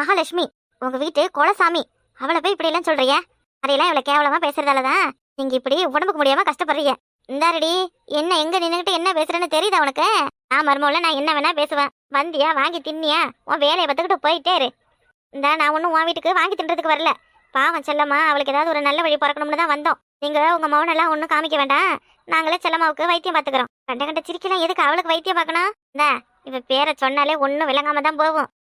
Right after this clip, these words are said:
இவகிட்ட இருக்கிற தரத்தரம் உங்களுக்கும் ஒட்டிக்க போகுது. கொஞ்சம் இவகிட்ட இருந்து தள்ளியே இருங்க பாத்துக்கோ. ஏட்டியே, வந்து வேலை செய்யு. நீ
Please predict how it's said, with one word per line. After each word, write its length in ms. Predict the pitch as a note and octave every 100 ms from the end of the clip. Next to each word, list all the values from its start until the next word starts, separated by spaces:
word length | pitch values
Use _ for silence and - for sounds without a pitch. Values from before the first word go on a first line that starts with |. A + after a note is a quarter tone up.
| -
இவகிட்ட 260 | C4 C4 C4+
இருக்கிற 200 | C#4+ C4+ C4+
தரத்தரம் 420 | C4 C4 C4 D#4 D4
உங்களுக்கும் 320 | C#4+ D#4 C#4
ஒட்டிக்க 200 | C4+ E4 C#4+
போகுது. 200 | C#4+ C4+ _ _ _ -
கொஞ்சம் 280 | C4 C4+ D4+
இவகிட்ட 260 | C#4+ C#4 C#4+
இருந்து 160 | D4 C#4+
தள்ளியே 260 | C4+ D#4 F4
இருங்க 180 | D#4 D#4+ C#4
பாத்துக்கோ. 260 | C4 A#3+ A#3 _ _ _ _
ஏட்டியே, 280 | C#4+ D#4+ F#4+ E4+ C4+ _ E4
வந்து 160 | F4 F4+
வேலை 200 | F#4 G4 F4+
செய்யு. 240 | F4 E4 C4
நீ 80 | -